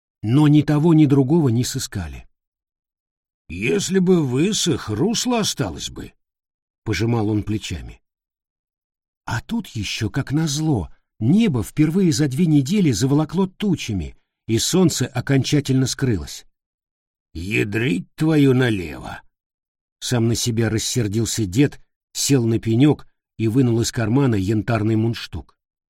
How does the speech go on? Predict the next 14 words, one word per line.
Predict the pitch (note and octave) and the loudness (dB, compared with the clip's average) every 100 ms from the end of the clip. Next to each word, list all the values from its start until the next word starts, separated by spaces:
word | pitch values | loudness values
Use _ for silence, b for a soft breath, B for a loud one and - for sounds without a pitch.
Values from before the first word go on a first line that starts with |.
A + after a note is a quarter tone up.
| _ _ _ | _ _ _
"Ты, | - G#3+ | -4 -2
Жоржик, | A3 E3+ A3+ A#3 F#3 A3+ F#3+ | -2 0 0 0 0 -2 0
не | A3+ A3+ | 2 4
нервничай, | G#3+ A3+ A#3 F#3+ E3 - B2+ G2+ | 4 4 4 6 6 4 -4 -6
тебе | - A3 A#3+ | -2 0 2
нельзя!" | A#3 B3 G#3+ F#3+ F3+ E3 C#3 - _ _ _ | 4 2 2 2 2 2 -2 -12 _ _ _
попросила | - - A2+ - A#2 | -6 -2 -2 0 -2
бабушка. | A2 G2+ D2 - - - _ _ _ _ _ _ - | -2 -4 -6 -12 -16 -20 _ _ _ _ _ _ -14
"Да | E2 C#3 | -6 -4
я | D3+ A3 G3 | -2 -2 0
и | A#2+ G2+ F#2+ | 0 0 0
не | A2+ | 0
нервничаю | A#2 E3 F#3 F#3+ F3 - E3+ | 4 4 4 2 2 4 2
совсем!" | D3 F3 - E3+ D#3+ C3+ | 2 -2 -2 0 0 0